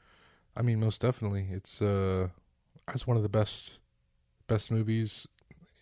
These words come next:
Cake eating, cake eating scene, the chocolate cake, um,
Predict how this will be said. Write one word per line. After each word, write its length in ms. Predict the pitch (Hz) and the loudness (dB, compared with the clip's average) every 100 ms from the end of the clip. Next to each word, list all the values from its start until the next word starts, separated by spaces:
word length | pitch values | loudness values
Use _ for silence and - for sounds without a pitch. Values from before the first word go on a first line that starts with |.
| - | -4
Cake 260 | - 107 110 | 2 2 2
eating, 220 | 110 110 - | 0 -2 0
cake 220 | 117 107 | 0 2
eating 200 | 113 113 | 2 0
scene, 300 | - 113 113 | 0 0 0
the 60 | |
chocolate 340 | 104 101 - 101 | 2 0 0 -2
cake, 320 | 104 107 - _ _ _ _ _ _ _ _ _ - _ | 0 0 -2 _ _ _ _ _ _ _ _ _ -20 _
um, 480 | 98 95 92 92 92 | -2 0 0 0 -4